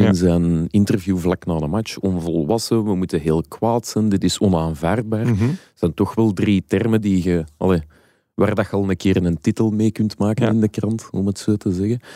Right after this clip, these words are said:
Speaker 2: Ehm, en nog meer, ja, Van den Brom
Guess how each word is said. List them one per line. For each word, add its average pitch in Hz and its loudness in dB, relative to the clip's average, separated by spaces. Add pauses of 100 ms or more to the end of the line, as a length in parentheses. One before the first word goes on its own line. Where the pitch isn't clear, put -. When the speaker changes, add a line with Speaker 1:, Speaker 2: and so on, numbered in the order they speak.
(220)
Speaker 2:
Ehm, 92 0 (440)
en 90 -4
nog 82 -2
meer, 101 2
ja, 104 0 (260)
Van 85 -2
den 80 0
Brom 95 0